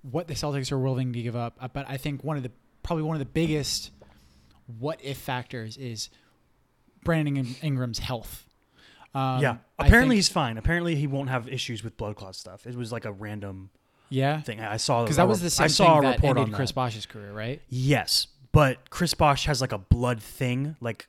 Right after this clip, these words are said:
Speaker 2: an issue with his blood, and Brandon Ingram doesn't have that, from what
Speaker 1: So
Speaker 2: I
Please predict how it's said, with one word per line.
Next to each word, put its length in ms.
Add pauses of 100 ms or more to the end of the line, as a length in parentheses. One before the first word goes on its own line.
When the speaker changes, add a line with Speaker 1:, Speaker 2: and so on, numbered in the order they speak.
Speaker 2:
an 160
issue 320
with 100
his 140
blood, 300
and 160
Brandon 200
Ingram 160
doesn't 280
have 340
that, 240
from 160
what 160
Speaker 1:
So 60
Speaker 2:
I 80